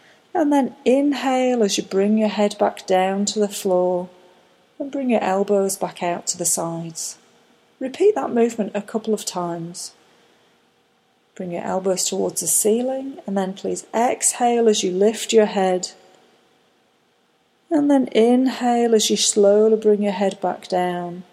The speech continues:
and then allow your elbows to go out to either side. How do you sense your back now in this lifting and lowering of your head?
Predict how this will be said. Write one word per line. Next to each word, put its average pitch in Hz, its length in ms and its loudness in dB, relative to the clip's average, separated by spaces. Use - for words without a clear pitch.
and 269 160 -8
then 262 140 -2
allow 202 360 2
your 196 180 2
elbows 185 560 -2
to - 80 -2
go - 240 -2
out 175 260 -2
to - 160 -8
either 175 240 -2
side. 175 520 -4
How 359 180 -2
do 349 100 2
you 311 80 4
sense 254 380 0
your 196 100 4
back - 440 -2
now 180 480 -2
in 185 100 -2
this 185 240 0
lifting 202 600 2
and 180 160 -2
lowering 185 400 2
of 175 100 -6
your 175 160 0
head? 247 500 -2